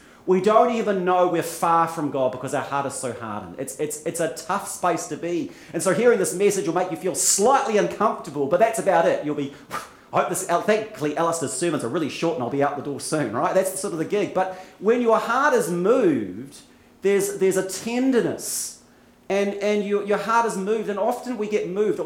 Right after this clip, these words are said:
I know that when I've hurt my wife or my kids, because I love them, there's a tenderness, and I go, "I am so sorry." And there's a, there's a mourning and grief.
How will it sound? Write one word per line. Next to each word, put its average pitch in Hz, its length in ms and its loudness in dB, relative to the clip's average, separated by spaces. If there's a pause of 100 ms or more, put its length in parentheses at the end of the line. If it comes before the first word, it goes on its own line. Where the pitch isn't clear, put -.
(120)
I 185 120 0
know 196 240 2
that 196 180 -2
when 185 140 -2
I've 165 260 0
hurt 190 260 -4
my 151 160 -2
wife 156 380 -2
or 151 80 -8
my 135 180 -4
kids, - 560 -8
because 160 320 -10
I 151 120 0
love 143 400 -2
them, 87 320 -12 (280)
there's 156 140 -4
a 160 120 -2
tenderness, 185 680 -4
and 131 100 -8
I 143 60 -4
go, 139 140 -4
"I 143 240 -2
am 113 160 -4
so 120 760 -4
sorry." 95 600 -10 (840)
And 165 160 4
there's 190 180 2
a, 185 160 4
there's 180 140 2
a 180 60 6
mourning 190 600 4
and 151 300 -2
grief. 135 760 -2